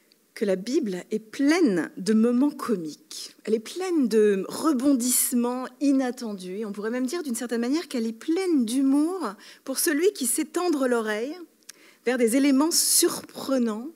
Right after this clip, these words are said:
qui jalonnent le récit biblique. Et de ce point de vue, on pourrait multiplier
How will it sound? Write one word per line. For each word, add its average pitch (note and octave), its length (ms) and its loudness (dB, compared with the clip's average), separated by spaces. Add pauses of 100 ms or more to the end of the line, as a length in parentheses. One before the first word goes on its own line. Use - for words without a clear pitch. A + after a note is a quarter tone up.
qui G#3 140 -10
jalonnent A#3 580 0
le G3 120 -4
récit G#3 260 -4
biblique. F3+ 460 -12
Et G#3 180 -6 (220)
de F#3 80 -8
ce G3 80 -8
point G3+ 160 -8
de E3 40 -6
vue, G3 200 -10 (280)
on G3+ 100 -8
pourrait C4+ 260 -2
multiplier B3 1120 2